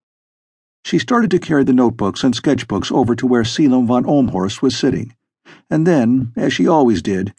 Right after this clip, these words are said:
she turned aside and stopped to watch Sachiko. The Japanese girl was restoring what had been a book fifty thousand years ago.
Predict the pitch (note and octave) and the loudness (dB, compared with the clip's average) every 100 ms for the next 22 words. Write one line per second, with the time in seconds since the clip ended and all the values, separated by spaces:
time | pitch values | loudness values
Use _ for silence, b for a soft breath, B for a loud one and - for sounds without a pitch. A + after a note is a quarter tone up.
0 | _ - - D3 G3 F#3 E3 E3 A#2+ F#2 | _ -6 -4 -2 0 0 0 0 -2 -2
1 | A#2 E3 D#3 - D#3+ A2+ - E3+ B2 A2+ | -4 -4 -4 -2 0 0 0 0 2 0
2 | A2+ - - C#3+ A2+ A2 - F#2 - _ | -2 -4 -2 -2 -2 -6 -8 -8 -16 _
3 | _ _ _ _ _ _ _ - D3+ G#3+ | _ _ _ _ _ _ _ -4 -2 0
4 | A3 F#3+ D3+ A2+ G#2 F#2 G#2+ C3 A#2+ C3+ | 0 2 2 0 -2 -2 0 0 2 0
5 | - G3 D3+ F2+ G2+ A2 D#3 A2 E3 C#3 | -2 0 0 0 -2 -2 -2 -2 -2 -2
6 | F#2 G#2+ B2+ - B2 - - _ - D3 | 0 -2 -2 0 -2 -2 -12 _ -4 -2
7 | C3 B2+ A#2+ A2+ B2 C#3 D3+ B2 G#2 G2+ | -2 -2 0 0 0 0 2 0 -2 -6
8 | - | -8